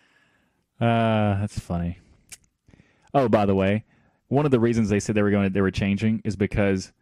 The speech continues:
swapping documents with external organizations due to incompatibility with Microsoft Office. Yet,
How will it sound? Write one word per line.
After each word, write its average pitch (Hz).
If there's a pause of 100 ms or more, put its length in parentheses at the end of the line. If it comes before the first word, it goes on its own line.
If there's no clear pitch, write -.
(540)
swapping 147
documents 110
with 98
external 113
organizations 98
due 143
to 113
incompatibility 120
with 98
Microsoft 110
Office. - (1300)
Yet, 170